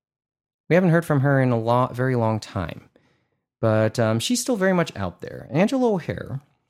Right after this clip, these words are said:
um, as we, as she is called, uh, Angela O'Hara, as we, as, uh, we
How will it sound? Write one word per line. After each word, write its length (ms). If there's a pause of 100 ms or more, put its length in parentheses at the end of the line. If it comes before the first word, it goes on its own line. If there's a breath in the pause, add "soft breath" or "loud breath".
(960)
um, 380
as 140
we, 220
as 160
she 140
is 80
called, 260
uh, 320 (380)
Angela 380
O'Hara, 440 (400)
as 180
we, 200
as, 360
uh, 360
we 280